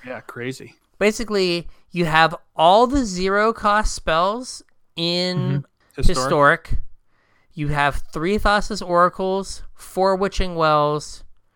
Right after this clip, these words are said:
Speaker 2: and f-, uh, four Emeries,
Speaker 1: Mm-hmm.
Speaker 2: four Song of Creations, and then lands to make the whole thing work. And
Speaker 1: Yeah, 'cause you need
Speaker 2: basically,
Speaker 1: mana.
Speaker 2: you need <laughs> mana.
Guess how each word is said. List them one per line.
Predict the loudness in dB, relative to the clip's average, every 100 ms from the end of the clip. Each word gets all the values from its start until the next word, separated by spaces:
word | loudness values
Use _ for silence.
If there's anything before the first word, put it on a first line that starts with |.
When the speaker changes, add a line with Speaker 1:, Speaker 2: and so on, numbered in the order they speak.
| _ _ _ _ _
Speaker 2:
and | -6 -4 -4 -6 -8
f-, | -16 _ _ -4
uh, | -2 0 -4
four | -6 -4 0 2
Emeries, | 2 0 -2 -2 -6 -6 -6 -6 -14 -20 _ _ -8
Speaker 1:
Mm-hmm. | -4 -4 -6 _
Speaker 2:
four | -2 0
Song | 2 2 0
of | -4
Creations, | -4 -4 -4 -4 -6 -8 -10 -6
and | -4 -4
then | -6 -6
lands | -4 -4 -4 -10 -14 -8
to | -4
make | -4 -4
the | -4
whole | -4 -2
thing | -4 -6
work. | -8 -10 _ -20 -20 -20 _ _ _ _ -12
And | -4
Speaker 1:
Yeah, | -2 -2
'cause | -4
you | -4
need | -4
Speaker 2:
basically, | -6
Speaker 1:
mana. | -10 -12 -14 -18 _ -8
Speaker 2:
you | -4 0
need | 0 0 4
<laughs> | 8
mana. | 6 6 -8